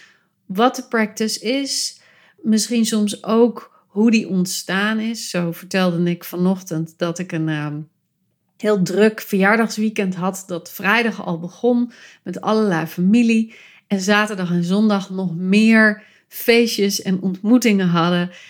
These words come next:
En eindigde in een pannenkoekenhuis met allemaal vriendinnetjes van mijn dochter. En dat, dat heel erg werkte op mijn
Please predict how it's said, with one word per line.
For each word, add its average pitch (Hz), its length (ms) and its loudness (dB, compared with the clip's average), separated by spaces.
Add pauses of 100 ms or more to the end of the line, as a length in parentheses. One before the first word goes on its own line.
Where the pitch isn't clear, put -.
(160)
En 180 540 0
eindigde 208 500 0
in 185 80 0
een 185 80 0
pannenkoekenhuis 175 840 -2
met 165 220 -4
allemaal 170 300 -2
vriendinnetjes 175 680 -4
van 156 160 -4
mijn 160 140 -6
dochter. 185 560 -6 (200)
En 202 340 -4
dat, 208 400 -4
dat 214 220 -4
heel 226 400 -2
erg 214 220 -4
werkte 233 600 -4
op 214 300 -4
mijn 180 460 -2